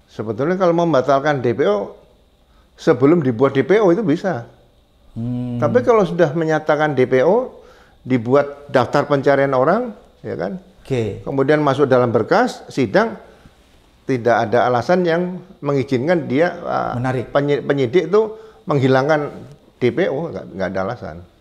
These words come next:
Speaker 2: Eh, Pak Ugro ikuti nggak? Kan itu ada D P O yang tadinya dua orang kan,
Speaker 1: Iya.
Speaker 2: yang terus dinyatakan lagi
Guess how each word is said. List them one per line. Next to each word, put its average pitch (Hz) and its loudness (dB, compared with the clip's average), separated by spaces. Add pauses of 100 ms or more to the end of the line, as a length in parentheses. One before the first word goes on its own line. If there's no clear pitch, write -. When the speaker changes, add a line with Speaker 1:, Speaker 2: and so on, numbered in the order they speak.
Speaker 2:
Eh, 127 -8
Pak 170 -2
Ugro 190 2
ikuti 208 0
nggak? - -6
Kan 185 -4
itu 196 -4
ada 165 0
D 147 -2
P 147 -6
O 151 0
yang 139 -6
tadinya 151 -4
dua 131 -4
orang 143 -2
kan, 107 -4
Speaker 1:
Iya. 104 0
Speaker 2:
yang 120 -6
terus 147 -6
dinyatakan 135 -4
lagi 143 -6